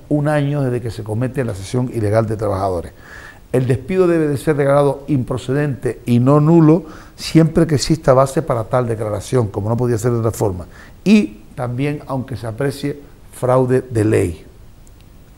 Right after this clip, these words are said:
Una vez que se ha declarado la improcedencia del despido y el trabajador opte por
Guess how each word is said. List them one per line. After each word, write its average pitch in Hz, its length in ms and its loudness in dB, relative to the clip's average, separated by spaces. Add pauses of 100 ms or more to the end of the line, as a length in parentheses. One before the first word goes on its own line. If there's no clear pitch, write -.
(2750)
Una 160 220 8
vez 160 300 6 (1200)
que 127 120 0
se 139 160 2
ha - 20 6
declarado 160 640 4
la 143 160 2
improcedencia 143 760 -2
del 135 200 0
despido 117 500 -4 (920)
y 113 120 -2
el 107 120 -2
trabajador 107 600 -4
opte 131 440 -2 (1500)
por 120 300 4